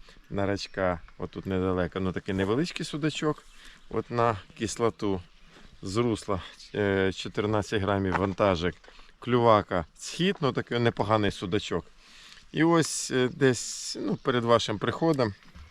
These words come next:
ось не, спеціально не знімав, от на цього рачка, е, дванадцять грамів вантажик, е, зробив закид і так вів, от я в костюмі, е,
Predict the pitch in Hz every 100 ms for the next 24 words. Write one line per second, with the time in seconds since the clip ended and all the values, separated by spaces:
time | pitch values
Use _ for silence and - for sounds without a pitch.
0 | - - - - - 101 101 - - -
1 | 101 92 - 107 - 101 98 92 92 82
2 | 104 110 123 - - - - - - -
3 | - - - 104 110 - 123 139 110 -
4 | 95 104 - - - - - - - -
5 | - - - - - 107 104 98 104 127
6 | 131 135 117 120 120 117 117 117 151 156
7 | 117 - - 180 269 - - - - -
8 | - - 131 131 135 - 101 123 139 139
9 | 135 180 233 - 107 - 160 233 170 147
10 | 156 165 135 123 117 110 113 110 - 120
11 | - 160 135 98 - - - - 104 104